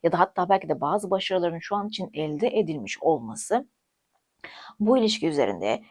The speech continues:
etkili olan diğer faktörler olabilir. Örnek vereyim, taraflardan birinin,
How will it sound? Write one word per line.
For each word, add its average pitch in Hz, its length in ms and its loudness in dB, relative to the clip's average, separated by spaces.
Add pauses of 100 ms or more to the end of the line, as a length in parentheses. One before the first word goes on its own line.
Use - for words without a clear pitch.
etkili 214 380 2
olan 123 360 2
diğer 202 200 6
faktörler 160 680 0
olabilir. 123 500 -2 (280)
Örnek 220 380 6
vereyim, 165 440 -2 (800)
taraflardan 185 640 8
birinin, 170 440 -2